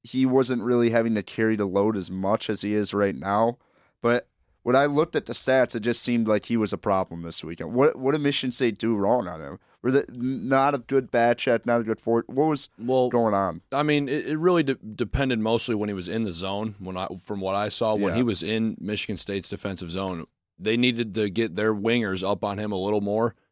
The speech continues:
Speaker 2: tighter, play him tighter, because every time he got the puck, he would, he would take off three strides to the left or right, and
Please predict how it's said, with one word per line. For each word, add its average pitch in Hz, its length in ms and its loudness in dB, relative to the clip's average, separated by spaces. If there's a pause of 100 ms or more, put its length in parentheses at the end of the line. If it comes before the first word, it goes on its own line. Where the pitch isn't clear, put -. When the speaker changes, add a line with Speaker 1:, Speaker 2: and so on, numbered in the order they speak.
(120)
Speaker 2:
tighter, 117 460 0 (300)
play 117 180 2
him 110 180 -2
tighter, 113 280 0
because 98 340 -2
every 110 220 0
time 117 220 -2
he 117 80 -2
got 107 160 0
the 95 80 -6
puck, 101 320 -2
he 107 120 -6
would, 95 260 -4 (240)
he 104 140 -6
would 87 220 -10 (220)
take 123 220 0
off 98 220 0
three 120 240 -2
strides 101 540 -2
to 104 80 -10
the 95 60 -6
left 92 300 -6
or 98 60 -4
right, 92 280 -4
and 85 280 -10